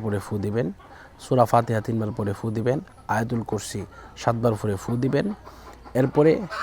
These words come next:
আপনি কোরআনুল কারীমের একটি বিশেষ আয়াত আছে,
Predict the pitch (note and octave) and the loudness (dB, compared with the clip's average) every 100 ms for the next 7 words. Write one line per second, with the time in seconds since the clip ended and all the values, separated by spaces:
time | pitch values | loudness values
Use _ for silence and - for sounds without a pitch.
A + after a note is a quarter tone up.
0 | - - - A2+ B2+ C3 - C#3+ D3 D3 | -4 -4 -4 -2 2 0 4 6 8 8
1 | C#3 - C3+ D3 D#3 D3+ C3 - - C#3+ | 4 4 4 6 6 6 4 2 2 2
2 | G#2 A#2+ C3 - C#3+ - - A#2 A2+ G#2 | 2 0 2 6 6 4 0 2 2 0
3 | - - | -2 -4